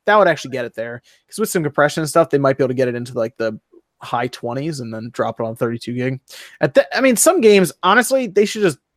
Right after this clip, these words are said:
make 'em digital only and say, "Hey, it's, it's di-,"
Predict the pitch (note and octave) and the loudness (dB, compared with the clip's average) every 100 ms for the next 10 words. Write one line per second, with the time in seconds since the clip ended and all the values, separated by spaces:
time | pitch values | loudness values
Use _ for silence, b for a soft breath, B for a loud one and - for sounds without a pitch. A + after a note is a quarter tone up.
0 | _ E3+ D3+ D3 C#3+ C#3+ B2+ B2+ A#2+ A#2 | _ -4 -2 0 0 0 0 -2 -2 -6
1 | A2+ A#2+ B2+ D3 D#3 C3+ F#2 B2 C3+ C#3+ | -8 -4 0 4 4 2 -4 -8 -6 -6
2 | - | -4